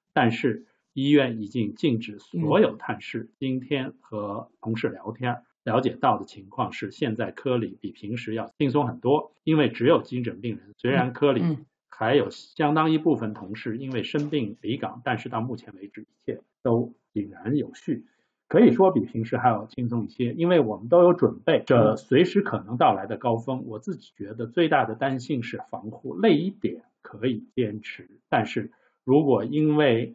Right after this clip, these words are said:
Speaker 1: 防护不当而造成感染，是没办法再坚持的。近些年，瑞典的医护，尤其是护士短缺，
Speaker 2: 嗯。
Speaker 1: 早已经不是什么新问题，是年复一年的老生常谈而得不到解决。
Speaker 2: 嗯。
Speaker 1: 在这个关键的时候，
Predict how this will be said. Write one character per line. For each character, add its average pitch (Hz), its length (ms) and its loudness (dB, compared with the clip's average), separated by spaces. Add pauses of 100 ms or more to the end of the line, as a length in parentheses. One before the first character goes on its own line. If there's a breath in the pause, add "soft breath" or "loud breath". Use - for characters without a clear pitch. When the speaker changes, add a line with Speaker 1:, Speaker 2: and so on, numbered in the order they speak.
(120)
Speaker 1:
防 135 200 -2
护 156 120 2
不 160 80 0
当 185 160 2
而 110 140 -6
造 110 160 0
成 117 180 -8
感 113 220 -6
染， 117 180 -6
是 107 360 -10
没 - 180 -12
办 147 260 0
法 - 220 -20
再 110 140 -8
坚 110 240 -10
持 104 180 -16
的。 - 80 -20 (360)
近 175 200 4
些 147 180 2
年， 113 360 -4
瑞 151 220 4
典 101 220 -4
的 113 80 -6
医 127 180 -2
护， 139 200 0
尤 143 180 6
其 - 160 4
是 123 160 -2
护 127 300 -4
士 - 240 -6
短 - 300 -4 (100)
缺， 123 260 -2
Speaker 2:
嗯。 123 120 -12
Speaker 1:
早 113 200 -2
已 - 120 -6
经 - 260 -8
不 113 180 -12
是 110 100 -8
什 - 140 -14
么 - 120 -20
新 120 200 -2
问 107 160 -4
题， - 240 -20 (260)
是 123 260 2
年 107 240 -2
复 143 180 -2
一 123 140 -2
年 98 220 -8
的 120 80 -4
老 - 220 -6
生 131 200 -6
常 113 280 -10
谈 107 120 -8 (180)
而 156 180 -2
得 98 160 -12
不 107 100 -8
到 107 160 -6
解 95 240 -14
决。 - 160 -20
Speaker 2:
嗯。 - 160 -20 (180)
Speaker 1:
在 - 100 -2
这 151 200 0
个 - 240 -14
关 139 260 0
键 151 200 -2
的 90 100 -10
时 - 200 -20
候， - 300 -8